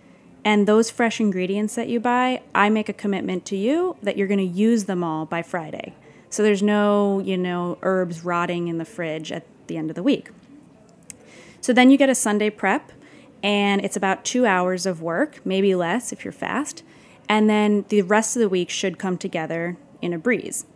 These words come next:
Now, in the sense of that chapter one, you know, those chicken meatballs, they make an appearance in a noodle salad on Monday that has an amazing, to die for, fish sauce dressing.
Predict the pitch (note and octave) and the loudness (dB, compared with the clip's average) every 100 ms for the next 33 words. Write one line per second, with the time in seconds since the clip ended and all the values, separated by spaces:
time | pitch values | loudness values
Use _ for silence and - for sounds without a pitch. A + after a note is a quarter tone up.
0 | - G#3+ G3+ F#3+ - - G3+ G#3+ G3+ G#3+ | -4 2 2 0 -6 -6 0 0 2 0
1 | G3+ G3 F3+ F#3 F#3 F#3 G3 F3+ - F3+ | 0 -2 0 2 0 -2 -6 -6 -6 -6
2 | G#3 C4+ F#3 E3+ F3+ - - - - - | 2 4 4 0 -4 -8 -16 -20 -6 2
3 | A3 G#3 G#3 - A3+ G#3+ G3+ G#3+ G#3 F#3 | 4 6 4 2 -2 2 2 2 2 0
4 | F3 F#3+ F#3 F#3 A3 A3+ - G#3 G3 F#3+ | 0 -2 -2 -2 -2 -2 -2 -2 0 0
5 | F#3 F3+ - G3 F#3+ F#3+ F#3 F3+ - F#3+ | -2 -4 -4 -4 -2 -2 -2 -4 -2 2
6 | G3 G#3 G3+ G3 F#3+ F3 F3+ F#3+ - F#3+ | 2 2 2 0 -2 -2 -2 -4 -6 -4
7 | F#3 F#3 F3 F3 C4 D4+ - - - F#3+ | -2 -2 -4 -2 -2 -4 -8 -8 -2 0
8 | F#3 F3 - - F#3+ F3+ _ _ - - | 0 -2 -8 -8 -8 -8 _ _ -6 0
9 | G#3 A3+ A3 G3+ G3 F#3 F3 E3+ F3 - | 4 6 6 4 2 0 -2 -4 -6 -8
10 | - A#3+ G#3 F#3 F3 - F3 D#3+ D#3+ - | -4 2 4 4 2 -4 -6 -6 -6 -4
11 | G3 F#3 - D#3+ D#3 - D#3+ D#3 F3 A3+ | -4 -2 -4 -6 -6 -10 -10 -6 -2 -2